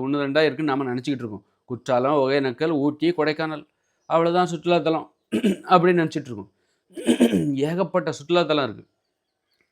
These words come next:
ஆனா, அதுக்கு மக்கள் பெரும், ரெண்டு சதவீத மக்கள் தான் போறாங்க. மிச்சம் ஒரு தொண்ணூத்தெட்டு சதவீதம் அல்ல, ஒரு பத்து சதவீத மக்கள் தான் போறாங்க. தொண்ணூறு சதவீத மக்களுக்கு சுற்றுலாவுல ஆர்வம் இல்ல, அதுவும் தமிழ்நாட்டுக்குள்ள போறதுல ஆர்வம் இல்ல. காரணம் என்னன்னா, நம்ம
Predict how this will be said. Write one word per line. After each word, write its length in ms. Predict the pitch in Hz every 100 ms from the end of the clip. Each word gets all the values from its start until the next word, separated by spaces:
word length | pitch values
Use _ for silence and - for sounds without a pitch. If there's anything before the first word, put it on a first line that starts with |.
| _ _ -
ஆனா, 180 | 139 160
அதுக்கு 220 | 151 151
மக்கள் 360 | 127 131 185 165
பெரும், 240 | 143 151
ரெண்டு 240 | 135 143 170
சதவீத 320 | 165 165 156
மக்கள் 300 | 139 135 147
தான் 160 | 160 123
போறாங்க. 340 | 131 123 101 - _ _ _ -
மிச்சம் 520 | 139 135 143 131 123
ஒரு 180 | 127 123 117
தொண்ணூத்தெட்டு 460 | 120 139 156 139 123
சதவீதம் 280 | 135 135
அல்ல, 140 | 127 143
ஒரு 120 | 131
பத்து 240 | 135 131
சதவீத 300 | 143 160 151
மக்கள் 280 | 139 131 139
தான் 140 | 143 127
போறாங்க. 240 | 127 139
தொண்ணூறு 260 | 143 139 147
சதவீத 260 | 147 135
மக்களுக்கு 400 | 127 123 143 127 233 _ _ -
சுற்றுலாவுல 500 | 160 165 165 156 135
ஆர்வம் 340 | 127 143 131
இல்ல, 160 | 120 117 107
அதுவும் 260 | - 135 147
தமிழ்நாட்டுக்குள்ள 580 | - 156 160 147 147 143
போறதுல 340 | 131 131 127
ஆர்வம் 320 | 120 120 117
இல்ல. 140 | 113 113 104 - _ _ _
காரணம் 320 | 127 139 156
என்னன்னா, 280 | 139 131 135
நம்ம 220 | 120 131